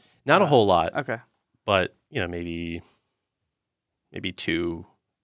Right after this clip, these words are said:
Speaker 1: two or three hours or
Speaker 2: Okay,
Speaker 1: so,
Speaker 2: okay.
Speaker 1: um, which, you know, is nothing
Speaker 2: Yeah.
Speaker 1: for what the game is. But
Speaker 2: So
Speaker 1: I
Speaker 2: is it,
Speaker 1: really
Speaker 2: is it
Speaker 1: enjoyed it.
Speaker 2: really like Skyrim in space, essentially?
Speaker 1: That's what it
Speaker 2: Oh.
Speaker 1: feels like. Um, some people have said it feels a little bit more like Morrowind,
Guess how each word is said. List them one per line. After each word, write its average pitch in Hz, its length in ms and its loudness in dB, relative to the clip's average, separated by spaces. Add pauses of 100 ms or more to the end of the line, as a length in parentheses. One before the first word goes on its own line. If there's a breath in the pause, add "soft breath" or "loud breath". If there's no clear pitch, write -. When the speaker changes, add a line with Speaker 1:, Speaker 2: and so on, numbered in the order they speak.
(420)
Speaker 1:
two 98 100 -8
or 90 40 -8
three 95 160 -6
hours 90 340 -2
or - 20 -2
Speaker 2:
Okay, 107 140 -6
Speaker 1:
so, 92 340 -8
Speaker 2:
okay. - 140 -12
Speaker 1:
um, 87 160 -6
which, - 180 -6
you 123 240 -6
know, 92 60 0
is 90 100 -6
nothing 85 400 -6 (100)
Speaker 2:
Yeah. 131 240 -6 (720)
Speaker 1:
for 104 220 0
what 90 140 0
the 92 80 -2
game 85 220 -4
is. 85 120 -6
But 214 120 2
Speaker 2:
So 214 60 6
Speaker 1:
I 208 100 4
Speaker 2:
is 226 120 2
it, 269 100 2
Speaker 1:
really 185 120 -2
Speaker 2:
is 220 100 0
it 277 40 -2
Speaker 1:
enjoyed 220 60 -6
it. 196 80 -4
Speaker 2:
really 180 140 4
like 143 380 -2 (280)
Skyrim 131 540 0
in 123 80 -10
space, 120 420 -10
essentially? 135 460 -10 (540 loud breath)
Speaker 1:
That's 139 140 4
what 226 120 4
it 131 60 -2
Speaker 2:
Oh. - 20 -10
Speaker 1:
feels 117 220 2
like. 107 460 2
Um, 101 220 0
some 117 180 0
people 104 220 0
have 95 80 -2
said 95 180 0
it 95 120 -2 (100)
feels 92 760 -4
a 98 60 -6
little 95 160 -2
bit 87 140 -4
more 87 500 -2
like 85 260 -6
Morrowind, 85 600 -2